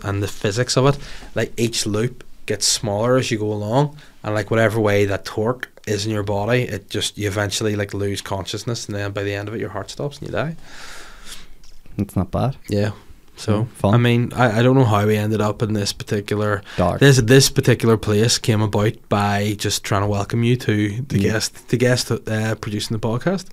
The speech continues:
Speaker 2: Yeah, it's good to be
Speaker 1: And,
Speaker 2: here.
Speaker 1: yeah, and here we are. I mean, I did wanna have a general catch up with you.
Speaker 2: Sure.
Speaker 1: Now, again, what we should have probably done for this is had you on the podcast, 'cause I realise now for the people watching this, you're doing a lot from over there, but
Speaker 2: It's all good.
Speaker 1: you know,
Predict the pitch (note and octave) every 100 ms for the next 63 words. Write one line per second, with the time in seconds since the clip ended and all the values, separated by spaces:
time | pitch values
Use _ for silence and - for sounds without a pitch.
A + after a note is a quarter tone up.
0 | - G2+ F#2 F2+ - G#2 F2+ F#2+ A2 A2
1 | G#2+ G#2 A#2 B2 B2 A2+ C3 A2+ G#2 D3
2 | C3 - C3+ D3 C#3 C3 C#3 C#3+ C3 B2
3 | A2+ G#2+ A2+ G#2 G#2+ - G#2+ F#2+ C#3+ -
4 | G#2+ - D#3 - F3+ E3+ - - A#2 A#2+
5 | A#2 C3 C3+ C#3 C#3 C3+ A#2 - A2 G#2+
6 | A#2+ A2+ G#2+ G#2 C#3+ C3 - - G#2 G#2
7 | G#2 G#2+ A2 A2 - D3+ - B2 A2 G#2
8 | G#2+ G#2+ G#2+ G#2+ G2+ G2+ G2+ G2+ - G2+
9 | G#2+ G#2+ G#2+ - C3+ C3+ B2 A2+ A2+ A2+
10 | G#2 - G#2+ G#2+ A2 A2+ C3 D#3 B2 A2
11 | - - - - C#3+ F2 E2 A2 A2+